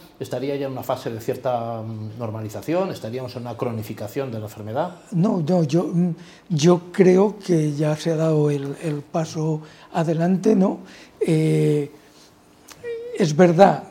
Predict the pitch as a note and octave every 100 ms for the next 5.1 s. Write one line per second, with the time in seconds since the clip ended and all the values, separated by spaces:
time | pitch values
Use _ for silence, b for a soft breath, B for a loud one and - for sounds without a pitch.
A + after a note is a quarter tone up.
0 | - - D#3+ D3+ D#3 - - F#3+ D#3 F3
1 | - E3 D#3 E3 E3 D#3 F3 F#3 D#3+ D3
2 | D#3+ F3 D#3+ D3 D3 D#3 F3 E3 F#3+ F#3
3 | E3 D#3 - B B B - E3+ D#3 D#3+
4 | D#3 D#3 B B B - - - E3+ E3+